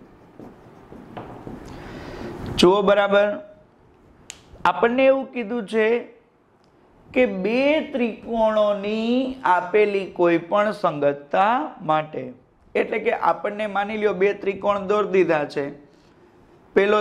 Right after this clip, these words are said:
ત્રિકોણ આપણે કહી દઈએ કે એ બી સી છે અને બીજો ત્રિકોણ આપણે કહી દઈએ વિદ્યાર્થીઓ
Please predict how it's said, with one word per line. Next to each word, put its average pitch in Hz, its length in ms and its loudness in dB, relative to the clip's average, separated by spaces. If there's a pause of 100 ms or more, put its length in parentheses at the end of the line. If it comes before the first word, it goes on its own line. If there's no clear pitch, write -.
ત્રિકોણ 196 400 2
આપણે 185 340 0
કહી 190 200 4
દઈએ 190 360 4
કે 175 140 2 (400)
એ - 20 4 (140)
બી 190 260 -2
સી 135 240 0 (100)
છે 147 140 -6 (1160)
અને 165 100 4 (140)
બીજો 180 260 6 (100)
ત્રિકોણ 202 440 0
આપણે 190 280 -2
કહી 196 200 -2
દઈએ 190 200 0
વિદ્યાર્થીઓ 185 500 2